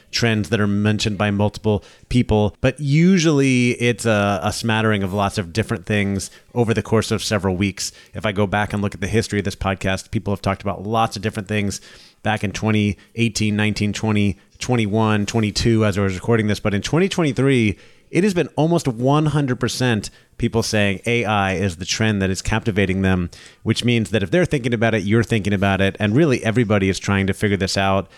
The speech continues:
You know, how do I take advantage of this in talent development? You know, wh-, what does it mean for me in my role? How can we best utilize this new technology that's out? There's so many different platforms and things going on.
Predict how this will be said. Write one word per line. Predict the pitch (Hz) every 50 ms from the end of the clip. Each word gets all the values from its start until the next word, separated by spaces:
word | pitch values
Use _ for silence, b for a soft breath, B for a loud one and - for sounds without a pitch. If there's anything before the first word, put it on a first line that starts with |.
| B B B B
You | - 98
know, | 95 92
how | 90 107 123
do | 120 117
I | 107
take | 101 - 104 90
advantage | 95 80 98 95 98 95 85
of | 98 87
this | 92 87 -
in | - 104 104 101 98 95
talent | 90 - - 104 101 101 98
development? | 95 87 101 98 98 92 95 98 98 95 - _ _ _ _ _ _ _ _ _ _ - -
You | - 110
know, | 92 90 92 95
wh-, | 95 107 - -
what | 117 127 127
does | 123 104
it | 117 101
mean | 107 107 110 104
for | - - 104
me | 101 101 110 110
in | 107 104 104
my | 101 101 101
role? | 98 92 101 98 98 98 98 98
How | 95 92 110
can | - - 110
we | 107 98
best | 95 95 - 110 107 104 - -
utilize | 95 107 110 104 98 101 101 101 87 - - B B B B B B B
this | 92 113 110 98 - - - -
new | 113 113 107 107 107 110 110 107 104 107
technology | - 113 110 90 98 95 95 101 101 101 87 101 101 101
that's | 95 101 95 -
out? | 73 90 95 98 98 82
There's | 95 92 90
so | - - - - 120 104
many | 110 104 101
different | 98 92 - 98 78
platforms | - - 107 82 - - 104 98 98 90 87
and | 92 85
things | 104 101 98 -
going | - - 98 95 92
on. | 98 98 98 95 92 95